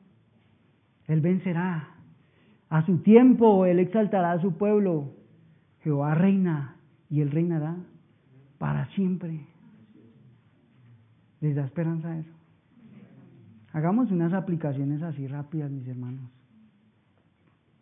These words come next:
Alguno de nosotros podría pensar y ver a Edom desde lejos y decir: "Uy, yo nunca haría eso".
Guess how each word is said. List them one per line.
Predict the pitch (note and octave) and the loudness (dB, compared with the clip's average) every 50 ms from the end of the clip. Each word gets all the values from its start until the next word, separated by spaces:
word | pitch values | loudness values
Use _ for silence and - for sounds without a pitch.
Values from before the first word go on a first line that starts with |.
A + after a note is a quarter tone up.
| _ _ _ _ _ _ _ _ _ _ _ _ _ _ _ _ | _ _ _ _ _ _ _ _ _ _ _ _ _ _ _ _
Alguno | - D3+ D3 B2+ C#3+ D#3 F3+ | -8 -6 -4 -2 -2 0 2
de | G#3 | 2
nosotros | A3 G#3 D#3+ E3+ D#3+ D#3+ F#3+ F3+ | 2 2 2 0 -2 -4 -4 -6
podría | F#3+ G#3 F#3+ F3 D#3 D#3 D3+ D3+ | -4 -2 -2 0 0 0 0 -2
pensar | D3 G3 G3 F3+ E3 F3 F3+ F#3+ | -2 -4 -4 -2 -2 -2 0 2
y | G3+ G3 | 2 2
ver | F3+ F3+ F3+ F3 | 2 2 2 0
a | F3+ F#3+ | 0 0
Edom | G3+ G3 F#3+ F#3+ F#3+ | 0 0 2 2 2
desde | G3 G3 F3+ F#3+ F3 | 0 0 0 0 0
lejos | D#3+ D#3+ D3+ D#3+ F#3 D#3+ | 0 0 -2 -2 -4 -4
y | F3 F#3 | -4 -4
decir: | D#3+ C#3+ E3 E3 E3+ | -4 -2 -2 -2 -2
"Uy, | F3+ G#3+ G3+ | -2 -2 -2
yo | D#3+ E3+ D#3+ | -2 -2 -2
nunca | E3 F#3 G3+ G3 G3 - G#3 | 0 0 -2 -2 -2 -4 -6
haría | G3+ G#3+ G3 G3 F#3+ G3 | -4 -4 -4 -4 -6 -6
eso". | G#3 G3 D#3+ F#3+ | -8 -8 -10 -12